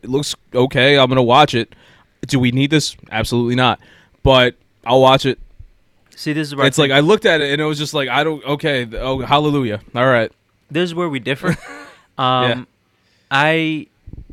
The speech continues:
Speaker 2: I thought Justice League was okay. Um,
Speaker 1: Mm-hmm.
Speaker 2: I, when, when I first watched it, I,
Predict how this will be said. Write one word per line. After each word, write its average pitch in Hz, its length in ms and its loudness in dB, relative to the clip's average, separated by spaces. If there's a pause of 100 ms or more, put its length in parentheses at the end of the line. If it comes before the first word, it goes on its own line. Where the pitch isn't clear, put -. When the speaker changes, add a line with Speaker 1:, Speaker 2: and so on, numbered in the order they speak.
(220)
Speaker 2:
I 131 120 -4
thought 147 240 -4
Justice 139 260 -8
League 135 140 -10
was 120 160 -12
okay. 139 340 -8 (800)
Um, 117 220 -6
Speaker 1:
Mm-hmm. - 100 -18
Speaker 2:
I, 135 180 -2
when, 147 280 -8 (140)
when 143 200 -6
I 131 60 -2
first - 420 -6
watched 139 360 -4
it, 180 160 -8 (320)
I, 120 200 -4